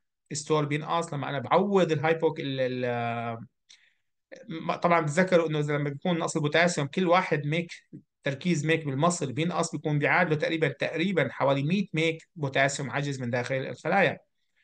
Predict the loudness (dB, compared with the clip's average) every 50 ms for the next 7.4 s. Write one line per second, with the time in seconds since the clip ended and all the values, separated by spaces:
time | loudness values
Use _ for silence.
0 | _ _ _ _ _ _ -4 -2 0 2 2 2 4 4 4 2 4 6 4 4
1 | 4 2 0 -2 -2 -2 -2 -2 0 0 2 0 0 0 0 0 2 2 2 0
2 | 0 0 0 0 0 0 0 0 0 0 -2 -2 0 0 0 2 2 2 2 0
3 | -2 -6 _ _ _ _ _ _ _ _ 0 2 4 4 4 2 2 2 4 4
4 | 4 4 2 0 0 -2 0 0 0 0 -2 -2 0 0 0 0 0 -2 -4 -4
5 | -4 -4 -4 -4 -4 -4 -4 -4 0 0 0 0 0 -2 -2 -4 -4 -6 -6 -8
6 | -6 -2 0 0 0 0 -2 -4 -4 -6 -4 -2 0 0 0 0 0 0 -2 -2
7 | -4 -6 -10 -10 -10 -12 -12